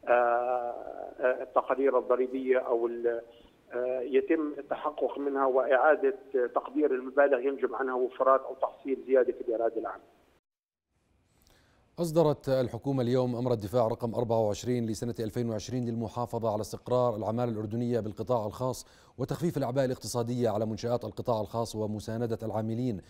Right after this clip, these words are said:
Speaker 2: في القطاعات والمنشآت الأكثر تضررا بالجائحة والقطاعات والمنشآت غير المصرح لها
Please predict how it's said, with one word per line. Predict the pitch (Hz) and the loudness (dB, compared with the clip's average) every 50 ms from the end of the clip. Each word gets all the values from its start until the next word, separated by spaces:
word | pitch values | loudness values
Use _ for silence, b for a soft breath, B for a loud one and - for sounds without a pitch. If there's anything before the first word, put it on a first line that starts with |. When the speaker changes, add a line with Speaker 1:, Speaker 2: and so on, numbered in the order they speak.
| b b b b | b b b b
Speaker 2:
في | - | -6
القطاعات | 160 139 - 147 - 135 117 127 127 123 - | -6 -4 -4 -4 -4 -2 -2 -2 -2 -2 -2
والمنشآت | 110 110 113 107 - 113 127 123 - | -2 -4 -4 -6 -6 -6 -6 -6 -6
الأكثر | 113 - - 135 - - - 131 120 107 92 - _ - | -6 -8 -8 -10 -12 -10 -6 -6 -6 -6 -6 -10 _ -10
تضررا | 120 113 104 143 143 135 123 110 107 | -8 -6 -4 -4 -4 -2 -2 -2 -2
بالجائحة | 104 101 92 104 98 110 135 113 104 90 - 92 80 b b b b b b | -2 -4 -6 -6 -2 -2 -2 -2 -2 -6 -8 -10 -12 b b b b b b
والقطاعات | 135 147 - 143 135 135 120 135 135 - | -8 -6 -6 -6 -6 -4 -4 -4 -4 -4
والمنشآت | 123 117 120 107 127 110 123 127 101 | -4 -6 -6 -6 -4 -4 -4 -4 -4
غير | 101 113 127 139 135 139 - - | -2 -2 -2 0 0 -2 -4 -4
المصرح | - 110 110 113 107 - 135 135 120 123 127 117 - - - b b b b b - | -6 -6 -6 -6 -8 -6 -8 -8 -6 -4 -4 -4 -6 -8 -20 b b b b b -4
لها | 110 131 120 104 107 110 110 107 104 | -2 -2 0 0 0 0 0 -2 -2